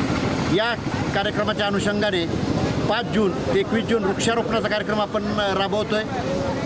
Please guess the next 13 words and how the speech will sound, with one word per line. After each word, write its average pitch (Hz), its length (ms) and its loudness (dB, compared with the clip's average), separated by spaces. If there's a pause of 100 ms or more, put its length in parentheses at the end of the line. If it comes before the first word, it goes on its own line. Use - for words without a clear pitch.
त्याचबरोबर 220 480 2
आपण 214 300 0 (580)
एकवीस 208 360 0 (100)
जूनला 214 380 0 (200)
योग 190 260 0
दिवस 208 280 0 (220)
मोठ्या 202 180 0
प्रमाणात 208 340 -2 (560)
साजरा 202 300 0
करतोय. 220 380 0 (360)
विश्व 196 320 2 (400)
नेते, 202 480 0
विश्वगुरू 196 480 0